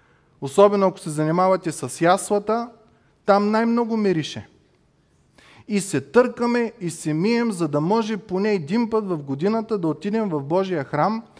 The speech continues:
да се поклоним, да поискаме прошка, да поискаме благословение, да се нахрани душата ни, обаче те ни забраняваха. Били сме мръсни.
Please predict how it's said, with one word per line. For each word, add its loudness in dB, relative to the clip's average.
да -2
се -4
поклоним, 0
да -2
поискаме -4
прошка, -2
да -2
поискаме -2
благословение, -2
да -4
се -4
нахрани 0
душата -4
ни, -6
обаче -2
те -2
ни -4
забраняваха. -6
Били -2
сме -4
мръсни. -6